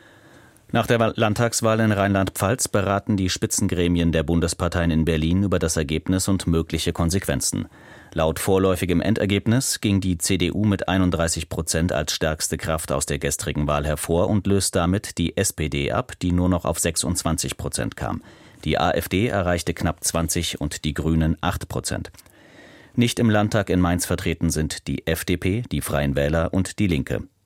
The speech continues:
Die Wahlbeteiligung lag bei achtundsechzig Komma fünf Prozent.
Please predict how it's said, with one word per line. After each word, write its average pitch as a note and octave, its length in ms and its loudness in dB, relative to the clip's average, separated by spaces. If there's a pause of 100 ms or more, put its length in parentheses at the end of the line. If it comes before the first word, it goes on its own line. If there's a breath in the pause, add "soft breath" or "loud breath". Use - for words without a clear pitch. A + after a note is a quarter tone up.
(280)
Die C2+ 100 -2
Wahlbeteiligung D#2 800 0
lag G#2+ 220 0
bei F2+ 260 0
achtundsechzig E2+ 720 -2
Komma E2 200 0
fünf - 280 -4
Prozent. - 420 -4